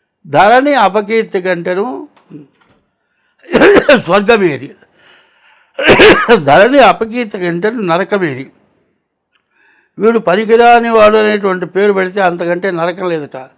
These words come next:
వీడు మంచివాడని కీర్తి పొందుతుంటే దానికంటే స్వర్గం లేదుట. ఇది అవలంబిస్తే ఎవరైనా సరే, ఇది మళ్ళీ మళ్ళీ రీపీట్ చేసుకొని చూడండి. ఈ పద్యానికి అర్థం బాగా వినండి,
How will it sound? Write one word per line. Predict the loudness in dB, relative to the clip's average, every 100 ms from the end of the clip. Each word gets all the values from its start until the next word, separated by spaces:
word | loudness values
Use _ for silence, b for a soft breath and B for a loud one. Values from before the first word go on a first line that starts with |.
| _ _ _ _ _ _
వీడు | 0 0
మంచివాడని | 2 0 0 0 4 4 4 2 0
కీర్తి | -6 -8 -4
పొందుతుంటే | -4 -4 -2 -4 -2 -2
దానికంటే | 0 0 -2 -4 -2 -4 -4 b b _
స్వర్గం | -2 0 2 2
లేదుట. | 2 -8 -10 -14 -16 _ _ _ _ _ _ _ _
ఇది | -14 -4
అవలంబిస్తే | -2 0 0 -2 -4 -6 -10 -8 -8 -6
ఎవరైనా | -6 -8 -10 -12
సరే, | -14 -12 -10 -12 -18 _ _ _ _ _ _ -14
ఇది | -6 -6
మళ్ళీ | -2 -2 0 -2
మళ్ళీ | -2 -4 -6 -8
రీపీట్ | -10 -12 -14
చేసుకొని | -10 -10 -8 -14
చూడండి. | -14 -18 -20 -20 _ _ _ _ _ _ _ _ _ -14
ఈ |
పద్యానికి | -8 -6 -2 -2 -2
అర్థం | -8 -8 -10
బాగా | -6 -8 -8
వినండి, | -10 -12 -14 -16 -20